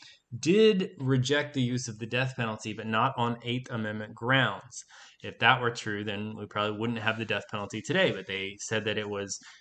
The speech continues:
uh, not allowed because of the Fourteenth Amendment. And it said that states could, like, fix their systems and then resume the death penalty. And so, uh, that's what happened. Four years later, in Gregg versus Georgia,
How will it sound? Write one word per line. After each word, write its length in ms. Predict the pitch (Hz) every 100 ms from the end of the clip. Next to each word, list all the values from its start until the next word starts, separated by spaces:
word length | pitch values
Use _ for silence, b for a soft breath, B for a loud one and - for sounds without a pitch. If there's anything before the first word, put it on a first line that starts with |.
| B -
uh, 300 | 117 107 107
not 220 | 110 113
allowed 420 | 113 110 104 104 107
because 300 | 107 110 107
of 80 |
the 80 | 104 - -
Fourteenth 500 | 202 202 135 110 -
Amendment. 320 | 101 95 - _ -
And 140 | 113
it 120 | 110 107
said 240 | 123 123
that 140 | 123
states 500 | - - 135 160 170
could, 320 | - 131 135 139
like, 200 | 123 123
fix 360 | - 135 139
their 160 | 180 180
systems 560 | - 127 - 123 151
and 240 | 120 110 107
then 180 | 110 113
resume 360 | 110 107 113
the 100 | 113
death 220 | 107 107 -
penalty. 400 | 110 95 - 98
And 160 | 104
so, 340 | - 113 107 107 B B B _
uh, 180 | 110 113
that's 220 | 123 139
what 100 | 147
happened. 360 | 135 147 113 104 -
Four 180 | 131 143
years 380 | 135 127 113
later, 400 | 127 156 135 131 - _ _ -
in 220 | 120 117
Gregg 420 | 120 147 180 151
versus 340 | 127 123 117
Georgia, 520 | 107 110 101 92 110